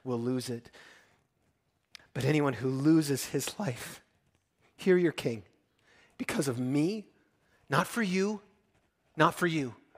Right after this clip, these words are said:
Not so we can talk about the numbers at Grace Church. Absolutely not. But for him. This is all,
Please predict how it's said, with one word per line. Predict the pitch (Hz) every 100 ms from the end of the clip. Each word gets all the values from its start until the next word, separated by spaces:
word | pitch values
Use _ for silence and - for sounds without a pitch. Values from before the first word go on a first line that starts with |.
| - _ _ _ _ _ _ _ _
Not | 165 165
so | 190
we | 175
can |
talk | 170 165 160
about | 160
the | 156
numbers | 165 156 147 143
at | 147
Grace | 147 143
Church. | - 139 117 - - _
Absolutely | 151 - 160 156
not. | 123 117 - _ _ _ _ _ _ _ _ _ _ -
But | 147
for | - 135
him. | 92 - 156 147 117 101 - _ _ _ _ _ _ _ _
This | 156 160
is | 156 -
all, | - 175 170 139 107 -